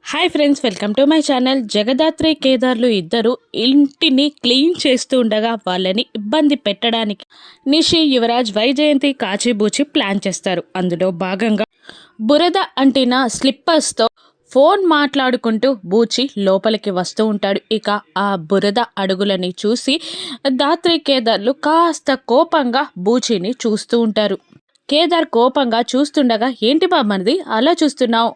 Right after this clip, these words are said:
అని అంటుండగా, కేదార్, జగదాత్రి ఇద్దరు ఫ్లోర్ వైపు చూపిస్తారు. "అయ్యో, ఫోన్ మాట్లాడుకుంటూ చూడకుండా వచ్చేసానులే,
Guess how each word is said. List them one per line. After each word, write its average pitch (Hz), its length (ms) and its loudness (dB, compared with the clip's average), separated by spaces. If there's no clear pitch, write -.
అని 220 260 -2
అంటుండగా, 294 600 0
కేదార్, 311 560 2
జగదాత్రి 233 600 0
ఇద్దరు 254 380 2
ఫ్లోర్ 247 420 2
వైపు 247 280 0
చూపిస్తారు. 226 640 -2
"అయ్యో, 226 580 2
ఫోన్ 233 340 2
మాట్లాడుకుంటూ 240 840 0
చూడకుండా 285 720 0
వచ్చేసానులే, 226 880 0